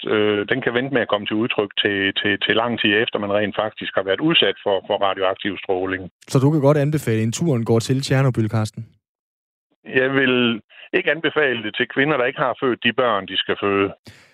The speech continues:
Speaker 2: Sagde altså Carsten
Speaker 1: Men
Speaker 2: Yde.
Speaker 1: altså, ellers så kan man, så, så, så kan man, øh,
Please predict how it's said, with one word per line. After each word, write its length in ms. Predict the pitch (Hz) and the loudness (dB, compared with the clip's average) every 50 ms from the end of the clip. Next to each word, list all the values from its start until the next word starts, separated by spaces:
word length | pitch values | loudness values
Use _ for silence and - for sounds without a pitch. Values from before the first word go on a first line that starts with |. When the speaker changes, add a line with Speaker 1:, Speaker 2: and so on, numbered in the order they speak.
| _ _ _ _ | _ _ _ _
Speaker 2:
Sagde 280 | - - 117 110 110 107 | -6 -2 0 0 0 0
altså 160 | 107 110 117 | -2 -4 -4
Carsten 320 | - 120 117 117 - 123 117 | -2 -2 -2 0 0 2 4
Speaker 1:
Men 80 | 139 143 | 6 6
Speaker 2:
Yde. 160 | 143 110 107 | 6 6 4
Speaker 1:
altså, 480 | 107 123 120 113 110 107 104 101 101 101 - _ _ - - | 2 0 0 0 2 4 4 2 2 -2 -8 _ _ -4 0
ellers 280 | 127 135 123 113 107 - | 0 2 2 2 0 0
så 100 | 131 - - | -2 0 0
kan 120 | 127 120 | 0 0
man, 260 | 117 113 107 107 104 | 0 -2 -2 -2 -2
så, 140 | 98 - 123 117 110 104 - | 0 0 2 2 0 2 0
så, 80 | 131 123 113 | 0 0 0
så 120 | - 131 - | -2 -2 -2
kan 100 | - 127 | -2 0
man, 220 | 123 113 107 104 104 | 0 0 0 2 2
øh, 180 | 104 104 98 | 2 2 0